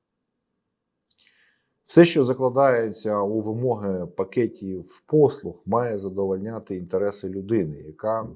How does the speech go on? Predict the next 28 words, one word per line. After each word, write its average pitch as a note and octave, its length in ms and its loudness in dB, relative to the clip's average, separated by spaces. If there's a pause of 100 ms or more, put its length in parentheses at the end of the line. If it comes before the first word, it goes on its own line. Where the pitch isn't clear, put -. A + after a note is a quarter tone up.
(120)
звертається F#2+ 720 -4
за F2+ 120 -8
медичною F2+ 520 -10
допомогою. F2+ 680 -6
До E2+ 140 -6
більшості G2 760 -6 (480)
трансформацій, G#2 760 -2
які F#2 220 -10
відбулися F#2+ 520 -4
у F#2 160 -6
роботі G2 380 -6
Н F#2+ 80 -12
С F#2+ 140 -10
З F#2 80 -10
У C3 200 2
протягом F2+ 540 -8
дві E2+ 120 -12
тисячі G2 300 -10
двадцять F#2 280 -2
четвертого F#2+ 420 -6
року, C3 280 -4
були F#2+ 260 -6
залучені G2+ 580 -8
пацієнтські G#2+ 760 -4
організації, F#2 880 -6 (1700)
а, F2+ 500 0
благодійні A2+ 600 0
фонди. D#2+ 460 -4